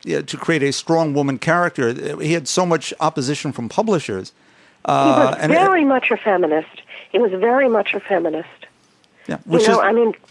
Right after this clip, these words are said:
Speaker 2: feminists can mean different things, and he was a feminist in nineteen forties terms, but he was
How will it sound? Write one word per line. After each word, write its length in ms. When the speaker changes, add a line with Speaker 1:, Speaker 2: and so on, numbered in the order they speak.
Speaker 2:
feminists 440
can 180
mean 240
different 380
things, 340
and 80
he 140
was 160
a 80
feminist 520
in 140
nineteen 400
forties 480
terms, 500
but 120
he 120
was 160